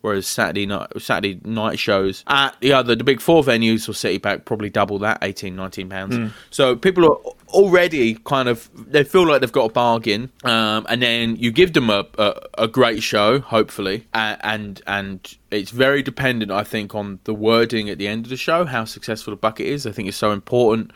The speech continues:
Speaker 1: in order to, to sell it right. And if you tell an audience, "Look, this is,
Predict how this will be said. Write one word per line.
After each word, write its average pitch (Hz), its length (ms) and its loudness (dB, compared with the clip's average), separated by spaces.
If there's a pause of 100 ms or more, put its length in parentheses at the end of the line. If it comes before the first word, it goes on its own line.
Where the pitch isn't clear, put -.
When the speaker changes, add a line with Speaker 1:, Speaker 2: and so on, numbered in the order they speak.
(400)
Speaker 1:
in 120 120 -2
order 123 380 6
to, 113 480 0
to - 280 -6
sell 113 320 0
it 107 100 0
right. 117 340 2
And 104 260 -8
if - 200 -10
you 107 220 -2
tell 139 500 0
an 131 100 4
audience, 147 600 2
"Look, 139 280 2
this 120 240 -2
is, 117 460 0